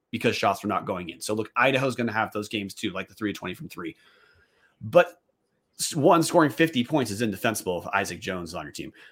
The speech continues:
But t-, and two, defensively, they were worthless against Northern Arizona. Northern Arizona is the least talented team in the Big Sky. This, there is, to me, there's no debating, even though this is a down year in the Big Sky. There's, like, four teams that, that don't suck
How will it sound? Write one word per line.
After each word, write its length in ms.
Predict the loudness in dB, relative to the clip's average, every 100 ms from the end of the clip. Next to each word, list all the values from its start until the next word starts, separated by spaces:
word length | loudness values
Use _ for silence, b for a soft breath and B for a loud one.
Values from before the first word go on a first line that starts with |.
| B
But 160 | -10 -2
t-, 220 | 0 2
and 180 | 0 0
two, 420 | 2 4 4 0 _ _ _ _ _ _ _ _ _ _ _ -8 -6 2
defensively, 640 | 4 6 6 6 4 4
they 180 | 4 4
were 140 | 6
worthless 480 | 4 2 0 -2 0
against 260 | 0 0 0
Northern 320 | 2 4 4
Arizona. 600 | 4 2 0 -2 -2 -6 -10 -4
Northern 380 | 4 6 6 4
Arizona 500 | 2 4 4 4 2
is 200 | 0 0
the 140 | 0
least 420 | 0 0 0 0 -2
talented 480 | 0 2 0 -4
team 240 | -4 -2 0
in 100 | 0
the 80 | -2
Big 220 | -4 -4
Sky. 360 | -4 -4 -4 -14 _
This, 240 | -2 -2 0
there 260 | 2 4 4
is, 240 | 2 -2 _
to 140 | -4 0
me, 180 | 4 4
there's 240 | 2 0
no 220 | 0 0
debating, 500 | 0 -2 -2 -4 -6
even 200 | -4 0
though 140 | 2 2
this 120 | 2
is 80 | 0
a 60 |
down 340 | 2 4 4 2
year 380 | 0 0 -2 _ -2
in 140 | 0
the 80 | 2
Big 200 | 0 -4
Sky. 220 | -4 -6
There's, 140 | -4 -4
like, 160 | -4 _
four 200 | 2 2
teams 260 | 2 0 0
that, 140 | -2
that 160 | -6 -6
don't 180 | -8
suck 240 | -4 -6